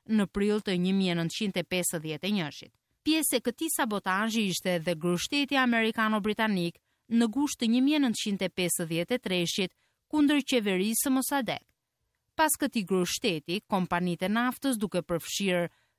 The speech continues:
British Petroleum, Shell dhe kompanitë e naftës në Kaliforni dhe Texas, hynë në arenën e grabitjes së naftës së Iranit në mënyrë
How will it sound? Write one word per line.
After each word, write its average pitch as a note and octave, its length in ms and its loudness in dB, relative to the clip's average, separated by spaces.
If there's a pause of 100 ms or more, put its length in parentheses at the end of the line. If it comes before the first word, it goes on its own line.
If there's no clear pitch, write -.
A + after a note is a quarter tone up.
British A#3+ 480 0
Petroleum, F3 600 -2 (260)
Shell F3+ 540 -2 (240)
dhe F#3+ 180 -2
kompanitë F3+ 600 0
e - 40 -2
naftës F#3 600 -2 (100)
në F#3 180 2
Kaliforni F3+ 760 0 (360)
dhe E3+ 260 -2 (140)
Texas, A3+ 540 0 (460)
hynë D#4+ 300 4
në B3 100 4 (100)
arenën A3+ 400 2
e F#3 80 0
grabitjes F#3 640 0
së F3 100 0
naftës F3+ 480 -2
së F3 140 2
Iranit F#3+ 520 0
në F3+ 220 0
mënyrë F3 320 2